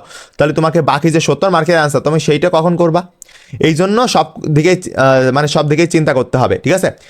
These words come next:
এই জন্য আমি বলবো যে উচ্চারণের নিয়ম এইটা কোনোভাবেই আনসার করতে যাবা না, কারণ এটা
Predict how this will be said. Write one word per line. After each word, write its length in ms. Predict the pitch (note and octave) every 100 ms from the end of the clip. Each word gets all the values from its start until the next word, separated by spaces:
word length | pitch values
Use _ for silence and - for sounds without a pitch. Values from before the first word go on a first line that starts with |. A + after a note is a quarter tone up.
| - -
এই 100 | C#3+
জন্য 140 | E3+
আমি 120 | F#3+ G3
বলবো 280 | F#3 F#3+
যে 100 | G#3+ G#3+
উচ্চারণের 600 | E3 F3+ F#3 G3 G#3 G3
নিয়ম 320 | E3 D#3 F#3 -
এইটা 280 | D3 D3 F3
কোনোভাবেই 540 | F3 E3 F3+ E3+ D#3+
আনসার 280 | D3 C#3 D#3
করতে 260 | D3+ C#3 C#3+
যাবা 260 | C3 B2+
না, 160 | D3 E4
কারণ 220 | D3+ C#3+
এটা 240 | C#3 C#3+